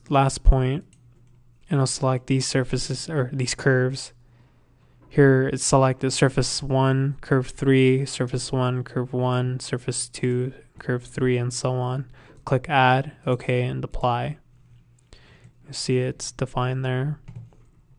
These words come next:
Next, I want to add my pressure. So here under element uniform, click pressure. Type in the new set name is pressure. For your target element type, type in two D. For your input data, type in one hundred.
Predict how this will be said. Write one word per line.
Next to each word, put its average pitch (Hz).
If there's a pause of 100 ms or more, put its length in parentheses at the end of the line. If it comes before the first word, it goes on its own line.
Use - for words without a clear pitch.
(460)
Next, 139
I 139
want 131
to 135
add 131
my 127 (100)
pressure. 139 (760)
So 139
here 139
under 135
element 135
uniform, 135
click -
pressure. 139 (600)
Type -
in 131
the 131
new 135
set 139
name 131
is -
pressure. 135 (680)
For 139
your 131
target 143
element 135
type, 135
type -
in 135
two 143
D. 135 (480)
For 143
your 143
input 139
data, 127
type 127
in 131
one 131
hundred. 131